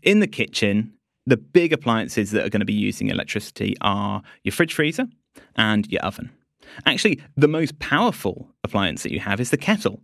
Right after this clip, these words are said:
You'd think, "Oh, it's a boring old kettle," but that is the thing that will really use a lot of power. It goes to three kilowatts, but luckily you only keep it on for a short amount of time. So everybody knows this, but don't fill up your kettle more than you need.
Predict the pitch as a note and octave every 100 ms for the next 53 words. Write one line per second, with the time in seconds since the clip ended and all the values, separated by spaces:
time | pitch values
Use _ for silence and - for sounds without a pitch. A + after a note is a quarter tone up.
0 | - C3 E3+ C#3+ A#2+ A2+ G#2 - - -
1 | G2+ G2+ G#2 - A2 G#2+ - - D#3 D#3+
2 | C3 A#2 B2 A#2+ B2+ C3+ D3 F#3 F3 D#3
3 | D3+ - - B2 D#3 D3 C#3 A#2 B2 -
4 | _ A2 - - - A#2+ A#2 G#2+ - -
5 | G#2+ A2 - D3+ B2+ A#2 A2+ A#2 - -
6 | - - - C3 C#3 C3+ B2+ _ - B2+
7 | A#2+ A#2+ A#2 G#2+ G#2 G#2 - - G2+ -
8 | - - G2 G#2 - _ - - - -
9 | B2+ A#2+ C#3+ D#3+ D#3 C#3 B2 G#2+ G2+ G2+
10 | - G2+ - - _ - - E3 D3+ D3
11 | - B2 - A2 - F#2+ - G#2+ - _
12 | - G#2 F#2+ G2 G#2+ A2 A2 G#2+ A2+ -
13 | A2+ A#2+ F#3 G2 G2